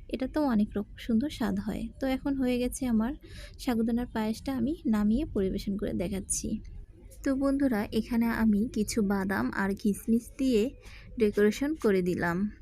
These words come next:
তো আপনারা চাইলে যে কোনো বাদাম দিয়েই পরিবেশনটা করতে পারেন। তো বন্ধুরা, দেখতেও যেমন মাশাআল্লাহ লোভনীয় হয়েছে, খেতেও মাশাআল্লাহ অনেক ভালো লাগবে। তো বাসায় অবশ্যই ট্রাই করবেন, আর অবশ্যই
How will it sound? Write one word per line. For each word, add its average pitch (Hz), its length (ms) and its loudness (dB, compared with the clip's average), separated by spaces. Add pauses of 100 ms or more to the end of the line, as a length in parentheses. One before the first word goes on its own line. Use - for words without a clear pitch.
তো - 100 -4
আপনারা 226 420 2
চাইলে 269 380 2
যে 220 220 2
কোনো 220 240 4
বাদাম 208 360 4
দিয়েই 254 240 2
পরিবেশনটা 214 580 0
করতে - 300 -4
পারেন। 180 360 -2 (760)
তো 277 140 2
বন্ধুরা, 269 380 2
দেখতেও 208 460 4
যেমন 226 380 4
মাশাআল্লাহ 208 640 2 (180)
লোভনীয় 214 540 4
হয়েছে, 214 460 2 (200)
খেতেও 220 420 0 (800)
মাশাআল্লাহ 226 480 0 (100)
অনেক 226 380 4
ভালো 202 260 2
লাগবে। 190 400 2 (420)
তো 240 140 0
বাসায় 226 500 2
অবশ্যই 220 440 0
ট্রাই 247 280 0
করবেন, 247 400 0 (320)
আর 196 220 0
অবশ্যই 220 540 -2